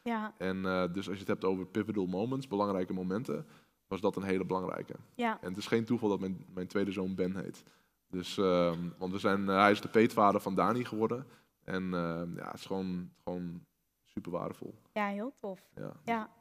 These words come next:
Speaker 2: dat is het tweede moment.
Speaker 1: Tweede moment, ja.
Speaker 2: En dit is het derde moment waar we nu zijn.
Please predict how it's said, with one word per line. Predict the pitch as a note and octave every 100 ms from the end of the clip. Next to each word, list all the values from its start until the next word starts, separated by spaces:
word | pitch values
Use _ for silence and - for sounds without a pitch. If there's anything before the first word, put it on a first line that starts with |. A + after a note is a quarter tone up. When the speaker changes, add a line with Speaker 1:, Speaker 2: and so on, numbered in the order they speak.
| _
Speaker 2:
dat | -
is | F#2
het | -
tweede | - A2+ A#2
moment. | G#2+ A2
Speaker 1:
Tweede | G2 A3+
moment, | A#3+ B3 C4 -
ja. | A#3 C4 _ _ _ _ _ _ _ -
Speaker 2:
En | F#2+ G2
dit | A2
is | G2
het | F2
derde | E2+ E2
moment | E2+ E2+ E2+
waar | F2
we | F#2+
nu | F#2+
zijn. | F#2 E2+ E2